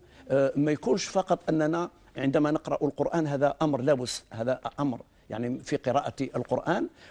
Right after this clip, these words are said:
ولكن عندنا مسألة أخرى، مسألة أخرى، وهي مثل ما تفضل الشيخ منذ قليل، أننا عندما نجتهد في المعاملات، عندما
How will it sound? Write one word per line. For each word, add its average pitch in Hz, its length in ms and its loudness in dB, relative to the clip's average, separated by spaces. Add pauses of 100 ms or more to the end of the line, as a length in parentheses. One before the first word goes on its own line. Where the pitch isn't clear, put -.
ولكن 143 540 0
عندنا 139 540 -2 (180)
مسألة 175 640 0
أخرى، - 400 -4 (240)
مسألة 147 380 -2
أخرى، - 240 -4 (220)
وهي 139 360 2
مثل 147 240 -2
ما 135 80 0
تفضل 131 440 0
الشيخ - 460 -4
منذ 123 280 -2
قليل، 160 440 -2 (320)
أننا 165 260 2
عندما 156 320 0
نجتهد 147 460 -2
في 127 120 -4
المعاملات، 123 800 0 (380)
عندما 123 480 2